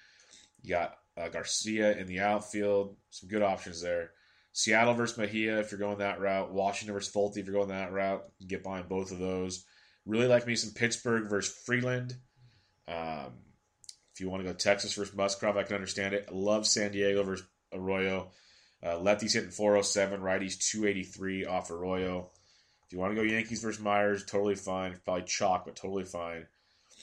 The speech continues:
And then, uh, Mets versus Lackey, I like quite a bit. And Reds versus Perdomo. Lefties hitting three sixty-eight, righties three forty-three off Perdomo. So some upside in that late night game. The last game of the night should be super low owned in San Diego, Cincinnati.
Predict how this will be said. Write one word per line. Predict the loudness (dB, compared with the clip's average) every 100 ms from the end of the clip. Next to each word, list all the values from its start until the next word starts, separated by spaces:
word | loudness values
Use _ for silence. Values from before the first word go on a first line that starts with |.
| -20 _ _
And | -10
then, | -4 -4 -2
uh, | -4 -2
Mets | 0 0 2
versus | 0 0 -2 -2
Lackey, | -2 -2 -2 -2
I | 2
like | 2 0 0
quite | -2
a | 0
bit. | 0 0 0 -2
And | -6 -4
Reds | -2 0 0
versus | -2 -2
Perdomo. | -6 -2 -4 -2 -6 -8 _ _
Lefties | 0 2 2
hitting | 0 -2
three | -4
sixty-eight, | -2 -2 -4 0 0
righties | 0 -2 -2 -6
three | -6 -8
forty-three | -4 -4 -6 -10 -8 -4 -2
off | -2 -4
Perdomo. | -12 -6 -4 -4 -4 -8 -12 _ _ _
So | -8 -2 0
some | 0 -2
upside | 2 2 4 2
in | 2
that | 0
late | 2 2 2
night | -4
game. | -2 -4 -2
The |
last | 2 2 2
game | 0
of | 0
the | 0
night | -2
should | -4
be | -2
super | 0 0 0 0
low | 4 4
owned | 4 0
in |
San | 0 0 0
Diego, | -2 0
Cincinnati. | -2 -4 -4 -2 -2 -2 -6